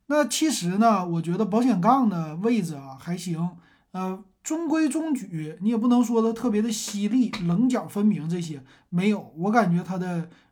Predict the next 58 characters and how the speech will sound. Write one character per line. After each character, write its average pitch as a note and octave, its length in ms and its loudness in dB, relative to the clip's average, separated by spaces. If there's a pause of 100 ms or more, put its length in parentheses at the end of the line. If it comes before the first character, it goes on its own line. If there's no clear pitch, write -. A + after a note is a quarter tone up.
呃， D3+ 180 -14
就 F#3 140 -8
是 E3+ 140 -10
属 E3 160 -8
于 D3+ 200 -8
中 D#4+ 360 -2
庸 C#4 200 4
之 B3 140 0
道， C#4+ 380 0
做 G3 180 -2
得 D#3+ 80 -6
非 E3 140 -6
常 C#3 160 -10
的 B2+ 80 -12
好。 - 260 -20 (480)
那 C#4+ 160 2
在 A3 540 4
它 A#3 200 -2
的 A#3+ 120 0
大 C4+ 240 0
灯 G3+ 180 2
的 G3+ 80 0
位 B3 180 2
置 F#3 140 -2
呢， C#3+ 240 -4
其 B3+ 160 -2
实 B3 100 0
这 C#4 140 -2
个 A3+ 80 2
大 A#3+ 220 -2
灯 E3 240 -2
在 F#3+ 120 -6
很 E3+ 280 -8
多 F#3 120 -4
的 G#3+ 80 2
车 G#3 200 -4
型 D3+ 280 -8 (340)
来 F3+ 180 -4
比 F3 240 -6
啊， C#3 100 -16
非 A3 180 -4
常 G#3+ 160 4
的 A3 60 4
传 F3+ 340 -2
统 F#3 240 -4
啊， E3 120 -8
没 F3 140 0
有 G3+ 120 0
具 F3 160 -6
有 D#3 260 -6 (380)
特 C#4+ 380 0
别 D#3 240 -6
的 E3+ 100 -4
那 F3+ 140 -2
些 E3 180 -6
的 D#3+ 80 -8
优 D3+ 240 -10
势。 E3+ 240 -8